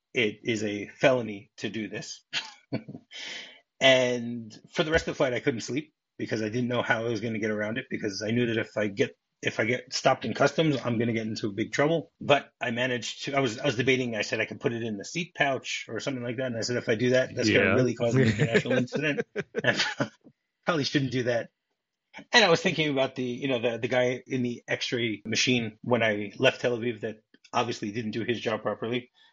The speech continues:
Speaker 1: by catching it, because if he would have caught, caught it in, in Tel Aviv, it wouldn't have been that big of a deal because, you know, being a soldier at the time, I was able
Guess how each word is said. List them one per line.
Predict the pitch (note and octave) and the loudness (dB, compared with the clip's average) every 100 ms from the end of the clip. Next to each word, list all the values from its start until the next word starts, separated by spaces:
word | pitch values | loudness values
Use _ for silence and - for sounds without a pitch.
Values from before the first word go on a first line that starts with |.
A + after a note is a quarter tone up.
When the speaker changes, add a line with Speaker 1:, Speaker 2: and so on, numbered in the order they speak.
| _ | _
Speaker 1:
by | A2 | -2
catching | G#2+ G#2+ C3+ | 0 0 0
it, | C3+ | -2
because | A#2+ C3+ A2+ | 2 2 2
if | |
he | A2+ | 2
would | B2 C#3 | 2 2
have | |
caught, | - - B2+ | 0 -2 -4
caught | - C#3+ | -4 -4
it | B2 | -4
in, | - C#3 B2 A2+ _ - | -2 -2 -4 -10 _ -6
in | C3+ | -2
Tel | C3+ C3 | 0 2
Aviv, | C#3 D#3 | 2 2
it | A#2 | 2
wouldn't | B2+ B2 | 0 0
have | A#2 | -2
been | C3 B2 A#2 | -2 -2 0
that | A#2+ B2+ | -2 -2
big | B2+ A#2 | -2 0
of | A2 | 0
a | |
deal | A2+ F#3+ G3 | 0 0 -2
because, | - A#2+ G2+ G2+ - _ - | -8 -6 -6 -8 -10 _ -8
you | A2 | -6
know, | F#2+ - | -6 -2
being | B2 B2 | 0 0
a | |
soldier | - A#2 A2+ A#2 | 0 -4 -4 -4
at | A2 | -4
the | A2+ | -4
time, | A2 A#2+ A2+ - - - | 0 0 -2 -8 -10 0
I | A2+ | 2
was | G#2+ A2 | 2 2
able | B2+ B2 A#2+ A2 | 4 4 2 -2